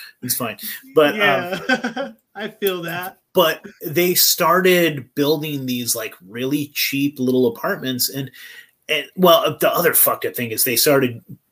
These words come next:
Speaker 2: moving drug rehab centers in. Uh, <laughs> and, dude, and it just, it really does. I get why he wants, a-, and, and that's the question. It's like, people need cheap,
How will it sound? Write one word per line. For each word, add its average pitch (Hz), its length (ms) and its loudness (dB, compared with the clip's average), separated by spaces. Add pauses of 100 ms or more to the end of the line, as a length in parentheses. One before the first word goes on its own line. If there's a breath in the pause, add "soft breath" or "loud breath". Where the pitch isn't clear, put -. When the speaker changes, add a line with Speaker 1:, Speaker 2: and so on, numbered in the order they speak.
(120)
Speaker 2:
moving 147 480 4
drug 123 360 0
rehab 117 560 -2
centers 101 480 -2
in. 101 260 -12 (460 loud breath)
Uh, 135 140 0 (180)
<laughs> - 580 -4
and, 151 300 4 (240)
dude, 170 220 4
and 170 200 2
it 165 200 0
just, 196 420 2 (100)
it 165 180 -6
really 175 360 2
does. 151 360 4 (120)
I 160 100 4 (180)
get 165 280 4
why 131 460 -2
he 127 440 -6
wants, 117 600 -6 (480)
a-, 165 160 0
and, 208 120 2
and 214 260 4
that's 233 240 4
the 233 60 4
question. 220 440 2
It's 117 180 -2
like, 139 300 0 (800 loud breath)
people 185 480 6
need 156 540 -2 (440)
cheap, 165 440 -4